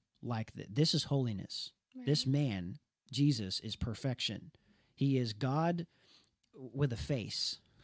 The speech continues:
Speaker 1: as Z Stanley Jones says. He, he's, he's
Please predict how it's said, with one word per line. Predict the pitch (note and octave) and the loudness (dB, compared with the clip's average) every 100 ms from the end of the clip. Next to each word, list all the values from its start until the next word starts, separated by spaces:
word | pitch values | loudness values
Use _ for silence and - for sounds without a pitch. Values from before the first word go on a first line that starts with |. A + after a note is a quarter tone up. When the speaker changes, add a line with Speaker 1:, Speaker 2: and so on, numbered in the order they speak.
| - - | -14 -6
Speaker 1:
as | A2+ | -4
Z | A2 A#2 | -2 -2
Stanley | A#2 G#2 G2 | -2 -4 -4
Jones | G2+ F#2+ - | -6 -6 -6
says. | F2+ C#2+ - - _ _ _ | -6 -8 -8 -10 _ _ _
He, | B2+ B2+ A#2+ - _ | -2 0 0 -4 _
he's, | - - C3 A2+ - - _ _ _ | -10 -4 -2 0 -4 -6 _ _ _
he's | - C#3 B2+ | -6 -2 -2